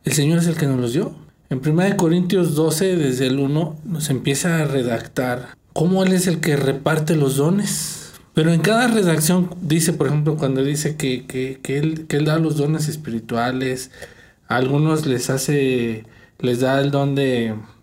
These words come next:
o sea, da una diversidad de dones, pero lo que me llama la atención en que cada que menciona un don, dice, termina diciendo, "como al Espíritu le plació".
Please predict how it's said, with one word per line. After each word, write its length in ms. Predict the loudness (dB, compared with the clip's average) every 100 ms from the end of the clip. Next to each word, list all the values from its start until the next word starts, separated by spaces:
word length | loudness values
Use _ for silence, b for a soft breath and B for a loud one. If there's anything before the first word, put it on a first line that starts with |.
| _ -4
o 60 |
sea, 140 | 0 2
da 140 | 2
una 200 | 4 2
diversidad 760 | 2 2 4 2 2 2 4 4
de 120 | 2
dones, 520 | 2 2 2 0 -4 -12 -20 -6
pero 120 | -2
lo 120 | 0 0
que 80 | 0
me 100 | 2
llama 220 | 0 0
la 80 | 0
atención 500 | -2 -4 -2 -2 -2
en 180 | -6 -4
que 400 | -4 -4 -4 -6
cada 320 | -4 -2 -2
que 80 | 0
menciona 460 | 0 0 0 0 0
un 80 |
don, 340 | 0 -2 -2 -8 -20 b b b -6
dice, 480 | -2 0 0 -2 -6 B B -2
termina 320 | 0 2 2
diciendo, 560 | 2 2 0 0 -4 -6
"como 380 | -2 0 0 0
al 180 | 0 0
Espíritu 640 | -4 -4 -2 -2 -4 -4
le 120 | -4
plació". 480 | -6 -8 -8 -10 -14